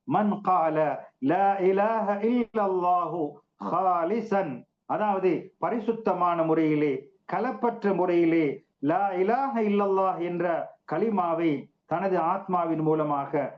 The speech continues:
தெளிவாக யார் மொழிகிறார்களோ அவர்கள்தான் எனது மன்றாட்டத்தின் மூலமாக மிகவும் மகிழ்ச்சி உறக்கூடியவர்கள் என்ற செய்தியை நபி அவர்கள் கூறினார்கள். அன்பார்ந்தவர்களே,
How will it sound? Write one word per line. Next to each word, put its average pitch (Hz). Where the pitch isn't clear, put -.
தெளிவாக 233
யார் 190
மொழிகிறார்களோ 160
அவர்கள்தான் 160
எனது 185
மன்றாட்டத்தின் 208
மூலமாக 175
மிகவும் 180
மகிழ்ச்சி 240
உறக்கூடியவர்கள் 180
என்ற 151
செய்தியை 208
நபி 165
அவர்கள் 151
கூறினார்கள். 147
அன்பார்ந்தவர்களே, 165